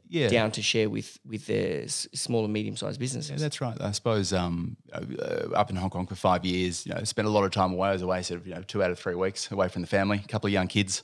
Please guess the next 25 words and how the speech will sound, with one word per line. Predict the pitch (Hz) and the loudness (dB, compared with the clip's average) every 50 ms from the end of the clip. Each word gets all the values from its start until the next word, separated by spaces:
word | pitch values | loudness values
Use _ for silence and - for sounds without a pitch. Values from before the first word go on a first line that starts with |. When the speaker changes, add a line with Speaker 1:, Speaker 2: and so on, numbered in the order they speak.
| _ - | _ -10
Speaker 2:
Yeah. | - 110 110 113 117 - 135 - _ _ | -4 -2 -2 -2 -2 -4 -8 -14 _ _
Speaker 1:
Um, | - 95 92 92 92 95 92 92 92 90 90 87 87 92 - - | 2 6 6 8 8 8 8 8 8 6 6 4 4 2 0 0
and | - - - - | 0 2 4 4
look, | 165 131 | 4 6
Hong | 120 131 135 123 | 8 6 6 8
Kong | 123 107 101 | 8 6 6
was | 95 92 85 | 6 4 6
a | 98 | 6
lot | 98 90 | 4 4
of | - | 4
fun, | - 113 120 147 151 - - | 4 2 2 2 0 -4 -2
but | - 107 | 2 2
after | 104 95 90 - 95 | 2 2 0 -4 -6
five | - - 90 87 87 | -4 -2 -2 -2 -2
years, | 90 92 92 87 87 | -2 -2 -2 -2 -4
it | 87 | -6
was | 82 - | -6 -4
time | - 95 92 90 | -4 -2 -2 -2
to | 87 | -4
come | - - 85 85 | -4 -4 -2 0
back | 87 95 92 - | 0 0 0 0
and | 85 85 | -4 -4
do | 85 90 | -2 -2
something | 90 - 92 80 85 90 | -2 -2 -2 -2 -2 -2
different. | 80 92 95 - 95 80 | -2 -2 0 0 -2 -2